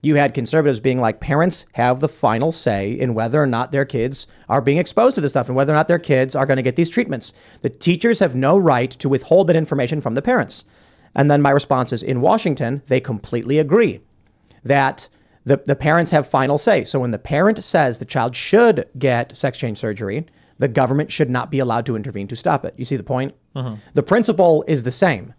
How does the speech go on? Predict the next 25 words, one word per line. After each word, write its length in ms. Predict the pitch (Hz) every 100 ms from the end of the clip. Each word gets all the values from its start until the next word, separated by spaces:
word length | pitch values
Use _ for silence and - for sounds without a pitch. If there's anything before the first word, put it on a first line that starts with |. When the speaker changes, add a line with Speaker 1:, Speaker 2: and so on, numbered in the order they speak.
| _ _ _
Speaker 1:
Should 260 | - 151 107
parents 320 | 139 165 165
have 200 | 143 123
final 280 | - 127 117
say? 360 | - 156 - - _ _ -
But 100 | 143
both 220 | 151 -
conservatives 580 | 139 - 170 160 156 127
and, 240 | 127 117
and 300 | 123 113 110
left 280 | 131 131 -
liberals 400 | 131 143 135 117
or 60 |
whatever 260 | 120 120 110
position 420 | 101 131 - 127 113 - _ _ _ _
have 220 | - 156
a 40 | 135
differing 540 | 107 165 165 147 139
view 220 | 120 151
of 100 | 131
when 220 | 110 127 139
it 120 | -
should 200 | - 113
be 100 | 117
allowed. 460 | 107 113 98 -